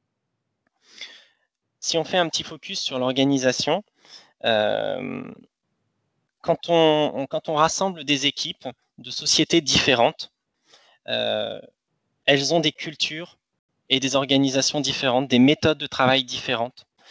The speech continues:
Euh, et c'est pas parce que on va créer un organigramme et que, euh, on va mettre des gens dans des cases, euh, et que l'organigramme va être joli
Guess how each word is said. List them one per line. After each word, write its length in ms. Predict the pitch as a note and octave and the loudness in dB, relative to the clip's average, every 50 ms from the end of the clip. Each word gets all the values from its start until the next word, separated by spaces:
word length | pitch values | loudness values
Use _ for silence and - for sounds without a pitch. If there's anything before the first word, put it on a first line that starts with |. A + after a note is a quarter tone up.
| - - - _ _ _ - | -20 -20 -20 _ _ _ -4
Euh, 420 | A2+ A2 G#2+ G#2 G2+ G#2 G#2 G#2+ - - | -4 -2 0 0 0 0 0 -2 -2 -4
et 60 | B2+ | -6
c'est 160 | - - D3+ | -4 -4 -2
pas 140 | - F3+ F#3+ | 0 0 0
parce 260 | - - D#3+ D3+ - | 0 0 -2 -2 -2
que 240 | - - D#3+ D#3+ D#3 D#3 | -6 -8 -10 -10 -8 -4
on 140 | - C3+ | -2 -2
va 140 | A#2 B2+ B2+ | 0 0 -2
créer 260 | - - - C#3 C#3+ | -2 -2 -2 2 4
un 140 | D3+ C#3 C3 | 4 4 4
organigramme 720 | C3 B2 B2+ B2 C#3 C3+ C3 B2+ B2+ A2+ A#2 C#3 F3+ E3 - _ _ _ _ _ _ _ - | 4 2 2 4 4 6 6 6 4 2 2 2 2 0 -2 _ _ _ _ _ _ _ -16
et 80 | G#2+ | -16
que, 200 | - - - C3 | -14 -14 -14 -14
euh, 380 | C3+ C#3 C#3 B2+ A#2+ A#2+ A#2 A#2 | -12 -10 -8 -6 -6 -4 -2 0
on 120 | A#2 A#2 | 0 2
va 120 | A2+ B2 A#2 | 2 4 4
mettre 320 | B2+ C3 C#3 - - C3 | 4 4 2 0 -6 -6
des 160 | A#2 B2 B2+ | -2 0 0
gens 220 | B2 - C#3 C#3+ C#3+ | 2 2 2 2 2
dans 120 | C3+ B2+ | 2 2
des 140 | A#2+ B2 A#2 | 2 0 0
cases, 420 | - - B2+ C3+ C#3+ C#3+ B2+ B2 - _ - - _ _ - | 0 2 2 2 2 2 0 -4 -12 _ -20 -20 _ _ -10
euh, 360 | G#2 G#2 G#2 G#2 G#2 G#2 G#2+ - | -8 -4 -4 -2 -2 -2 -2 -2
et 140 | A2 A2+ | -4 -6
que 160 | - - - B2 | -6 -8 -16 -14
l'organigramme 720 | B2 B2 A#2 A2+ A2+ A2+ A2+ A#2 A#2+ A#2 A#2 C3 C#3 C#3+ | -12 -8 -6 -4 -2 0 0 0 0 0 0 0 2 2
va 120 | A#2+ A2+ A2 | 2 2 2
être 100 | A2 A2 | 0 0
joli 360 | G#2+ A#2 A#2+ A2+ A#2 C#3+ F3+ | -4 -6 -6 -6 -8 -10 -12